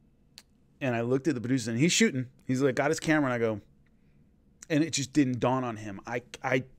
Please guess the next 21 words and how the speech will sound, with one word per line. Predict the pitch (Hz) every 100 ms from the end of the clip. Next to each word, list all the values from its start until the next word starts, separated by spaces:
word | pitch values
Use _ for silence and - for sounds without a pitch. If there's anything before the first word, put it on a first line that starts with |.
| -
I'm | 135 143
not | 147
immune | 147 143 147 151 139
to | - 135 123
whatever | 123 127 131 131 127 120 117 _
parasites | - 131 123 123 110 110
are | 117
in | 117 117
this | 107
mud. | 113 127 110 - - _ -
I | 107
can't | - 139
do | 127 131
that. | 107 73 - _ _ _ _ _ _ _ _ - - _ _ -
They | 113
just | 113 -
kept | 127
shooting. | - 131 110 98 - - - - - _ _ _ _
And | 127
I | 135
went, | 127 120